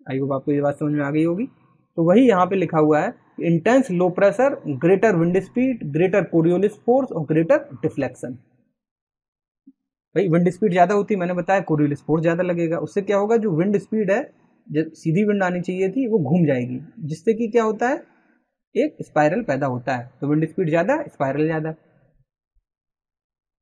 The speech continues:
और greater the wind speed, ये आई रीजन भी ज़्यादा होगा। तो होगा क्या कि कभी-कभी ऐसा होता है कि जैसे मान लो ये हमारा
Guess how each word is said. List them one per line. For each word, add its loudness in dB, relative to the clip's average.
और -4
greater 4
the 4
wind 0
speed, -2
ये 0
आई 4
रीजन 2
भी -2
ज़्यादा -2
होगा। -2
तो 2
होगा 4
क्या -4
कि -6
कभी-कभी 0
ऐसा -2
होता -2
है -4
कि -6
जैसे 2
मान -2
लो -2
ये 0
हमारा -2